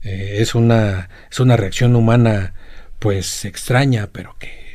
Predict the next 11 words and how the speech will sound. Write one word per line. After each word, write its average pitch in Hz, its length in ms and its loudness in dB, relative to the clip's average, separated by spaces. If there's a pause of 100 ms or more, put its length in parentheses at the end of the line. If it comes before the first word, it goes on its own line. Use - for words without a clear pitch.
(140)
es 104 160 -6
muy 120 220 4
humana, 123 400 2 (320)
pero 104 200 -4
también, 120 640 2 (320)
pues, 101 200 -4
por 107 160 -6
ejemplo, 123 680 2 (360)
eh, 95 760 -2
resulta 120 560 0
que 98 340 -6